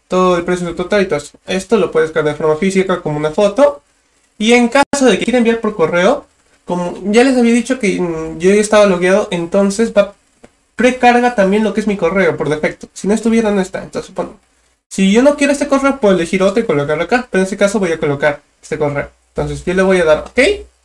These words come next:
Acá me dice que se envió el, este correo. Y si yo voy a la parte de correo electrónico,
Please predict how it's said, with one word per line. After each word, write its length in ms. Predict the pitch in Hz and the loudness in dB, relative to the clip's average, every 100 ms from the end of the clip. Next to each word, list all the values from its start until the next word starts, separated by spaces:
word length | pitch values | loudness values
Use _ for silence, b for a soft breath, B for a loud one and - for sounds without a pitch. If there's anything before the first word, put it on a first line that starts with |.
| _ _ _ - | _ _ _ -6
Acá 240 | 165 185 | -2 0
me 200 | 185 180 | 2 0
dice 220 | 180 196 | 0 -2
que 100 | 190 | -4
se 100 | - | -4
envió 300 | 156 160 220 | -4 2 4
el, 200 | 180 - | 4 2
este 240 | 175 - 175 | -4 -4 -2
correo. 480 | 170 180 196 - - _ _ _ _ _ _ _ _ _ _ _ _ _ _ - | 0 2 2 0 -4 _ _ _ _ _ _ _ _ _ _ _ _ _ _ -2
Y 300 | 214 220 196 | 0 2 0
si 160 | - | -2
yo 140 | 180 214 | 2 4
voy 140 | 240 | 6
a 40 | 208 | 6
la 100 | - | 4
parte 220 | 202 202 | 2 0
de 60 | 196 | -2
correo 280 | 220 214 | 0 2
electrónico, 800 | 202 208 233 233 226 269 381 - | 2 0 2 2 4 2 0 -4